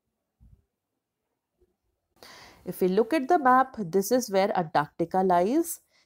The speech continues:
It, it lies completely on the southern hemisphere. It is completely and all the par-, in all the parts of the year, it is covered with thick ice.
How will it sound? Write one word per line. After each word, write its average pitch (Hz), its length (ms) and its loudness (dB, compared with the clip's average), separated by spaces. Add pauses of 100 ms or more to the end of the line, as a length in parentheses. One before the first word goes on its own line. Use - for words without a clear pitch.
(120)
It, 170 180 -10
it 185 260 -2
lies 175 460 2
completely 214 720 -4
on 269 160 -2
the 269 140 0
southern 247 340 0
hemisphere. 247 720 -2 (240)
It 170 120 -8
is 202 360 -4 (800)
completely 226 840 -2
and 190 140 0 (140)
all 311 460 4
the 381 100 2
par-, 196 360 2
in 190 180 -2
all 240 560 2
the 220 480 -4 (540)
parts 170 380 0
of 185 180 -6
the 208 120 0
year, 208 460 -2
it 175 160 -8
is 180 160 -6
covered 147 420 -6
with 247 120 -2 (100)
thick 247 220 -2 (120)
ice. - 520 -10